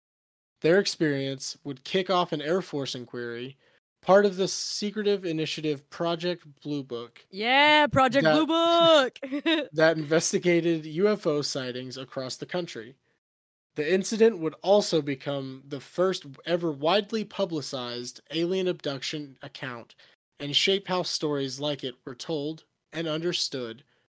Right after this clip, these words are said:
Speaker 1: from then on. Debate continues as to whether the husband and wife were liars,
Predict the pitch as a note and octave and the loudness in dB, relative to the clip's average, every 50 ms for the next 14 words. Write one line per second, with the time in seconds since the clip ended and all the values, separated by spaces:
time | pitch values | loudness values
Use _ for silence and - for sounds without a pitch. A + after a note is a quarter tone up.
0 | _ _ - D3 C3+ B2 G#2+ A2 G#2 G2+ G2+ G#2 F#2+ C#2+ - - C#3+ _ _ _ | _ _ -8 -8 -8 -6 -8 -10 -12 -12 -12 -14 -16 -16 -20 -20 _ _ _ _
1 | _ _ _ _ _ _ _ _ _ _ _ _ _ _ _ _ _ _ - E3 | _ _ _ _ _ _ _ _ _ _ _ _ _ _ _ _ _ _ -4 -4
2 | D#3 C3+ F#3+ G#3+ B3 A#3 - - A3+ G#3 - G3 F3 D#3+ D3+ C#3+ C#3 C#3 C3+ C#3+ | 2 6 6 6 6 6 2 -2 -2 -2 0 0 0 0 0 0 -2 -2 -4 -4
3 | C#3+ C#3+ C#3+ C#3 - - D3+ C#3 C#3+ D3+ D#3 D3+ D3+ C#3+ C3+ B2+ B2 A#2 E3 F#3+ | -6 -6 -4 -6 -6 -6 -6 -2 0 0 0 2 0 -2 -2 -4 -4 -2 -2 -2
4 | F#3 E3+ G3 F#3 F3+ E3 D3+ C#3 C#3 C#3 C3+ - - C#3 C3+ C#3 E3 E3+ F#3 F#3+ | 0 -2 -2 -2 -2 -2 -2 -2 -2 -2 -4 -4 -6 -8 -4 0 2 2 4 4
5 | G3 G3 G3 G3 F#3+ - - - | 2 2 0 -2 -2 -4 -8 -8